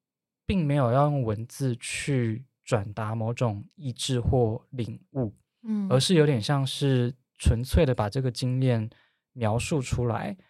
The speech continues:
Speaker 1: 然后同时拥有描述，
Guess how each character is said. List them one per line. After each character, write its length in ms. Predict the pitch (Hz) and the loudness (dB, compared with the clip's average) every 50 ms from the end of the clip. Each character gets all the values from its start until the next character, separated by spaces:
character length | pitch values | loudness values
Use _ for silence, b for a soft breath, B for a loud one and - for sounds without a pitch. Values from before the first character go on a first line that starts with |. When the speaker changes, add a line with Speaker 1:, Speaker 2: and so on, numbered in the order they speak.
| b b b _ | b b b _
Speaker 1:
然 160 | - 120 113 | -6 -4 -2
后 380 | 120 - 156 147 135 139 - - _ _ _ _ _ _ - | 2 4 6 6 6 4 0 -6 _ _ _ _ _ _ -2
同 300 | - - 131 127 170 190 | 2 2 2 4 2 0
时 400 | 185 185 - - 139 135 139 143 | -2 -4 -4 -2 -2 0 0 0
拥 260 | 151 175 175 180 190 | 0 0 0 0 2
有 220 | 190 156 123 110 | 2 2 2 0
描 320 | 107 110 113 110 110 113 131 | 0 -2 -2 -2 -2 -2 -4
述， 320 | 135 - - - - - | -8 -10 -8 -8 -10 -10